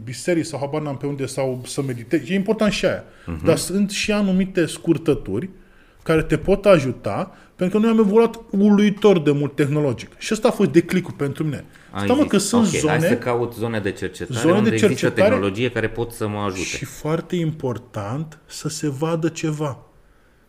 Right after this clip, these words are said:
Speaker 2: Adică
Speaker 1: Să,
Speaker 2: să vezi
Speaker 1: adică
Speaker 2: evoluție.
Speaker 1: să, să vadă evoluția, adică să spui, „Uite, am făcut asta, se întâmplă asta.”
Speaker 2: Mhm.
Speaker 1: Pentru că una din problemele pe care le preîntâmpinam când meditam, și eram ok, dar nu înțelegeam eu. Și, bă,
Speaker 2: Mhm.
Speaker 1: vreau să înțeleg.
Speaker 2: Am
Speaker 1: Adică
Speaker 2: înțeles.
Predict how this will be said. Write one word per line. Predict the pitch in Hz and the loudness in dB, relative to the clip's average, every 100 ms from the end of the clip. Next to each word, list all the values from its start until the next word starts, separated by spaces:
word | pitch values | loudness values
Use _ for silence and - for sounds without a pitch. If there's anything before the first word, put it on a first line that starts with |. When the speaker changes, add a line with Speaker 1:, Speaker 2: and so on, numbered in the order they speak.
| _ _ - | _ _ -20
Speaker 2:
Adică | - | -10
Speaker 1:
Să, | - | -6
Speaker 2:
să | - | 0
vezi | 160 | 0
Speaker 1:
adică | 87 | 2
Speaker 2:
evoluție. | 87 90 90 85 - | 2 2 2 0 -4
Speaker 1:
să, | |
să | - 180 | -2 -2
vadă | 165 196 190 | 2 2 2
evoluția, | 196 180 190 190 180 | 2 2 0 2 0
adică | 165 175 | 0 -2
să | 175 | -2
spui, | 202 | -2
„Uite, | 214 185 - | -2 -2 -2
am | 151 | -2
făcut | 143 214 - 226 - | -4 -6 -6 -8 -4
asta, | 185 190 214 | -4 -2 -4
se | 202 | -4
întâmplă | 208 196 214 185 196 | -4 -2 -2 -2 -2
asta.” | 175 - - - _ _ - | -4 -6 -14 -20 _ _ -14
Speaker 2:
Mhm. | 73 71 | -12 -4
Speaker 1:
Pentru | 87 175 | -2 -2
că | - 180 - - - - - _ _ | 2 0 0 -8 -20 -20 -20 _ _
una | 170 196 | -2 0
din | 196 | 0
problemele | 185 160 180 185 | -2 0 0 0
pe | 160 156 | -2 -4
care | 156 143 | -2 -2
le | 143 139 123 - | -2 -6 -10 -14
preîntâmpinam | - 147 143 139 131 147 156 151 | -6 -6 -4 -6 -6 -4 -4 -4
când | - 135 | -4 -6
meditam, | 127 131 135 - 131 | -6 -8 -10 -8 -8
și | 131 156 | -8 -6
eram | 180 214 208 | -2 0 0
ok, | 185 - - | 0 -4 -8
dar | 226 240 | -2 0
nu | 262 | 0
înțelegeam | 254 - 226 233 185 220 214 | 0 -2 0 0 2 2 2
eu. | 214 147 - - - _ | 0 0 -4 -16 -20 _
Și, | - | -6
bă, | 254 | -2
Speaker 2:
Mhm. | 302 | -2
Speaker 1:
vreau | - 330 | 0 0
să | 339 320 | 0 -2
înțeleg. | 320 - 330 254 170 | -2 2 4 4 2
Speaker 2:
Am | |
Speaker 1:
Adică | 180 185 | 2 2
Speaker 2:
înțeles. | 202 - | 0 0